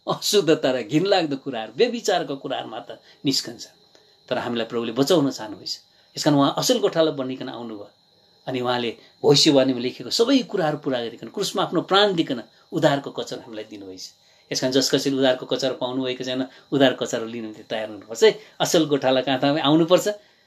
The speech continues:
है, पश्चाताप गर्नुपर्छ। किन प्रभु आफै भन्नुहुन्छ, लुका रचित सुसमाचार पन्ध्र अध्यायको सात पदमा त्यहाँ लेखेको छ है, पश्चाताप गर्ने व्यक्तिको निम्ति स्वर्गमा के हुन्छ?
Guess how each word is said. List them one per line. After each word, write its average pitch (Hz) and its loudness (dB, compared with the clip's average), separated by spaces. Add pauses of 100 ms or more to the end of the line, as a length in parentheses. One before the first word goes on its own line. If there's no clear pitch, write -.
(200)
है, 190 6
पश्चाताप 180 4
गर्नुपर्छ। 185 0
किन 202 -4
प्रभु 208 8
आफै 196 8
भन्नुहुन्छ, 180 0
लुका 170 0
रचित 160 0
सुसमाचार 156 2 (180)
पन्ध्र 160 6
अध्यायको 151 4 (180)
सात 156 2
पदमा 143 0
त्यहाँ 135 -2
लेखेको 123 -6
छ - -14 (320)
है, 226 0 (380)
पश्चाताप 147 0
गर्ने 131 0
व्यक्तिको 123 -8
निम्ति 113 -14
स्वर्गमा 139 0
के 120 -10
हुन्छ? 110 -8